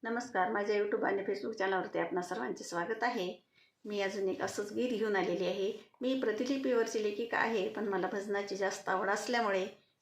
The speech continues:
मी भजनं जास्त लिहिते, कविता पण लिहिते. तर या भजनाचं नाव आहे मदतीला माझ्या नाही कोणी.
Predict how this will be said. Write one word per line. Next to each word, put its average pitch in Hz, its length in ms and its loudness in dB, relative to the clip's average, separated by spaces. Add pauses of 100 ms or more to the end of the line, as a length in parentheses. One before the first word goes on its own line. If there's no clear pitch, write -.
मी 208 120 -4
भजनं 202 340 0
जास्त 202 300 0
लिहिते, 208 340 0
कविता 190 360 -2
पण 208 160 -2
लिहिते. 190 600 -2 (1040)
तर 220 240 2 (120)
या 214 120 2
भजनाचं 226 520 0
नाव 226 200 4
आहे 208 380 2 (120)
मदतीला 226 560 4
माझ्या 196 560 2
नाही 240 280 2
कोणी. 202 220 2